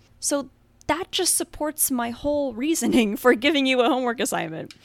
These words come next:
And not just the random acts of kindness, but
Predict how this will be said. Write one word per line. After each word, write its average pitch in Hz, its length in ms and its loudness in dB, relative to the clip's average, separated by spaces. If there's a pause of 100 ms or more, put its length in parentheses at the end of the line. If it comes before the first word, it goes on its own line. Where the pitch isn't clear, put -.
(480)
And 262 200 0
not 311 260 0
just - 340 -2
the 254 140 -4
random 240 300 0
acts 226 200 -4
of 233 80 -6
kindness, 214 440 -6
but - 280 -4